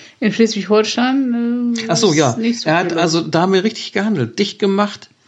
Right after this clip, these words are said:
Speaker 2: zu Hause bleiben und das Ding ist im Griff.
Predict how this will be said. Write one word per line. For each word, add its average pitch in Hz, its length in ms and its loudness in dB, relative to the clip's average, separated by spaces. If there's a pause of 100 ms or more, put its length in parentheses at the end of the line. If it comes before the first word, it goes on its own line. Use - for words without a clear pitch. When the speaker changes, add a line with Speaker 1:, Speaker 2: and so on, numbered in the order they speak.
(180)
Speaker 2:
zu - 140 -2
Hause 175 280 2
bleiben 170 560 0 (100)
und 143 300 -2 (260)
das 139 160 -2
Ding 156 180 0
ist 156 140 2
im 143 140 2
Griff. 120 360 -2